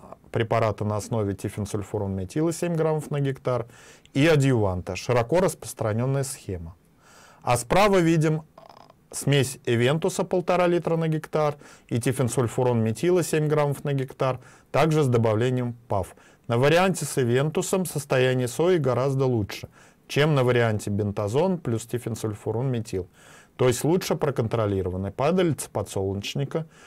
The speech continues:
щирица и марь белая представлены на контроле. Напомню, что падалица подсолнечника была устойчива к Л С ингибиторам. На слайде другой пример из Амурской области.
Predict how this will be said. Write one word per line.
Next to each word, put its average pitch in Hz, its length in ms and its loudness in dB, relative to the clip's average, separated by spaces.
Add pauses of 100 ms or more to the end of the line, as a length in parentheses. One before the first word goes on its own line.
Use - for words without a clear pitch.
(180)
щирица 135 580 0 (100)
и 120 100 -2
марь 110 220 2
белая 147 360 2
представлены 120 680 -2
на 117 60 -2
контроле. 101 560 -4 (540)
Напомню, 185 480 2
что - 180 -2
падалица 127 520 0
подсолнечника 160 800 -2
была 117 320 2
устойчива 143 680 -2
к 131 120 -8
Л 104 200 0
С 123 180 -6
ингибиторам. 98 600 -6 (200)
На 127 120 2
слайде 202 520 4 (100)
другой 127 400 2
пример 135 480 0 (300)
из 110 120 -2
Амурской 120 460 0
области. 95 520 -4